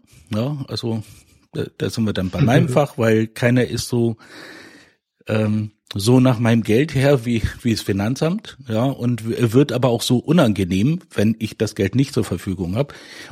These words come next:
Speaker 1: Und dann sind letztendlich die Betriebsausgaben. Ja, das sind, ist so die
Speaker 2: Mhm.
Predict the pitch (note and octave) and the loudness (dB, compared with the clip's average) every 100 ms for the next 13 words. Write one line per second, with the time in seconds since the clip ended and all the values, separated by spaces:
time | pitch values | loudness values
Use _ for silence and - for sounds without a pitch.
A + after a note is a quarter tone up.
0 | - C3+ F#2+ F#2 G2+ B2+ C#3 D3 C#3 - | 2 4 4 2 4 4 4 0 -2 -2
1 | C#3+ D#3 C#3 - - - - - - _ | -4 0 0 0 -6 -10 -12 -14 -18 _
2 | - F#2 A2+ - G#2 A#2 A2+ A#2+ A#2+ - | -6 -4 -2 -6 -8 -6 -6 -8 -12 -8
3 | A#2+ - C3 A2 A2+ | -8 2 2 2 -2